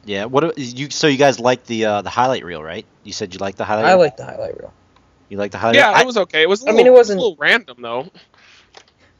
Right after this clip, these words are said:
Speaker 1: Yeah, how long was
Speaker 2: They
Speaker 1: it?
Speaker 2: gotta do
Speaker 1: 'Cause
Speaker 2: something with Punk, I guess.
Speaker 1: while I was at work, uh,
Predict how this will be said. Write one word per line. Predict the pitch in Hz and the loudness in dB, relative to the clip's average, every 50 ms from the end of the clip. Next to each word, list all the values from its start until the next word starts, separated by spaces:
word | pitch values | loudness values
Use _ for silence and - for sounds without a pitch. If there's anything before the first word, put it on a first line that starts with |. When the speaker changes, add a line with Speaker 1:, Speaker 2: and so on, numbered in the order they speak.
| _ _ _ _ _ - | _ _ _ _ _ -6
Speaker 1:
Yeah, | 147 147 | -4 -4
how | 139 - 196 240 | 0 2 4 2
long | 262 190 160 170 214 254 247 202 | 4 6 6 6 8 6 6 4
was | 156 131 104 | 2 0 0
Speaker 2:
They | 104 | 0
Speaker 1:
it? | 202 | 0
Speaker 2:
gotta | 214 202 180 | 0 2 2
do | 139 131 | 2 -2
Speaker 1:
'Cause | 185 180 | -2 -4
Speaker 2:
something | - - 175 - - 127 | -2 -2 -2 -2 -4 -12
with | 104 - _ | -14 -12 _
Punk, | - 160 180 175 - | -8 -6 -6 -6 -8
I | - | -12
guess. | 107 143 139 - - - - | -12 -12 -12 -12 -14 -20 -6
Speaker 1:
while | - 131 151 165 | 2 6 6 8
I | 190 208 | 8 8
was | 233 220 180 | 6 4 4
at | 202 175 143 | 2 2 2
work, | 147 160 165 147 - - - - _ _ - | 2 0 0 0 -2 -6 -14 -20 _ _ -2
uh, | 123 113 107 104 104 | 0 0 0 0 -2